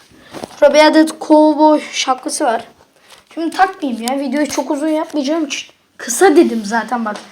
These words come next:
Anketlerde kısa dedim. O yüzden kısa yapacağım. Perdemiz var. Evet.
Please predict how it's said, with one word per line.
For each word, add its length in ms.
Anketlerde 760
kısa 220
dedim. 380
O 140
yüzden 320
kısa 180
yapacağım. 380
Perdemiz 520
var. 280
Evet. 380